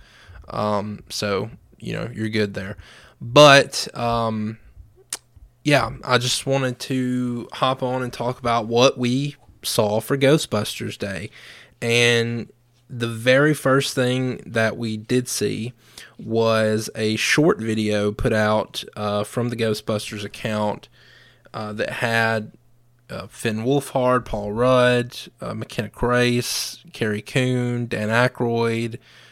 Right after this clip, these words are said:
um, let's see, Annie Potts, um, Ernie Hudson, I think that was everybody,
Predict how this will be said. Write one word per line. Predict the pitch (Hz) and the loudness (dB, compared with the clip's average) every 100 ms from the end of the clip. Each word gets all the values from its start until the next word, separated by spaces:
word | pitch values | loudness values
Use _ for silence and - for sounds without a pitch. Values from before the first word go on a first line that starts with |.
| - _ - | -20 _ -12
um, | - 107 104 104 104 104 - - _ _ | -8 -6 -6 -8 -8 -10 -14 -20 _ _
let's | - | -16
see, | - 107 107 | -10 -8 -2
Annie | 117 117 | 0 -2
Potts, | 107 - - 131 127 127 127 - - - - - _ _ _ _ _ _ - | -4 -6 0 2 4 2 0 -6 -8 -8 -10 -14 _ _ _ _ _ _ -12
um, | 110 110 110 110 107 107 107 107 107 - _ _ _ - - | -6 -4 -2 -2 -4 -4 -6 -6 -8 -10 _ _ _ -14 -6
Ernie | 123 113 107 | -2 -2 -2
Hudson, | - - 135 131 - - 127 123 123 | -4 2 4 4 0 -4 -4 -2 -4
I | - | -6
think | - - 147 151 | -8 0 0 0
that | - 139 - | -2 -2 -4
was | 120 | -4
everybody, | 123 120 123 127 123 123 123 | -4 -2 -4 -4 -2 -2 -4